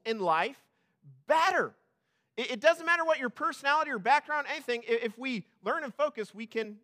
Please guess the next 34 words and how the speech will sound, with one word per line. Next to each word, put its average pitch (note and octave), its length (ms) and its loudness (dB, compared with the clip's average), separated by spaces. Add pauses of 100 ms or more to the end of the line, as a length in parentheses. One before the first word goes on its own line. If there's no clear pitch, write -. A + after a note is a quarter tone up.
(100)
become F3 480 -6
better E3 400 -2 (140)
and D#3 100 -12
more D3+ 140 -6
effective. - 400 -10 (500)
And C#4 100 4
as D#4 160 2
I D4 140 6
was C4 140 0
thinking F#4+ 400 -6
about F3 320 2
that, D3 260 -2 (1040)
it C4+ 100 -2
reminded C#4 520 4
me B3+ 260 -8
of F#3 300 0
what C4+ 200 2
we've D4 200 -6
been B3 280 0 (380)
reading A3 760 -4
in A#3 120 -2
the A3+ 100 0
book C4 380 -8
of B3 180 -2 (120)
Acts. F3+ 420 -2 (960)
And B3+ 100 2
we've C#4 140 -2
been D#4 200 0
seeing D#4+ 380 -8
God C#4+ 440 4
just, C4+ 260 -8 (160)
just G3 240 -10 (220)
give G#3 320 -6
birth D4 360 0